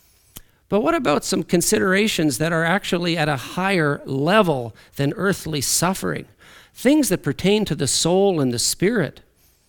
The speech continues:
Do you ha-, for example, number, do you know when you're going to die? Do you control that? Is that anything that you actually, um,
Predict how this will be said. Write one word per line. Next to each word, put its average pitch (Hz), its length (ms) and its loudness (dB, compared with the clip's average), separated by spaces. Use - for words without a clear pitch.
Do 220 80 0
you 269 200 4
ha-, 208 180 -4
for 233 160 2
example, 175 480 2
number, 147 260 -4
do 240 60 -2
you 302 140 2
know 180 680 2
when 190 220 2
you're 196 100 0
going 190 220 -2
to 208 60 -10
die? 190 640 -4
Do 185 100 2
you 180 160 4
control 135 640 -4
that? 247 460 -6
Is 143 140 -6
that 208 160 2
anything 190 640 2
that 139 200 0
you 160 180 2
actually, 156 840 0
um, 120 520 -4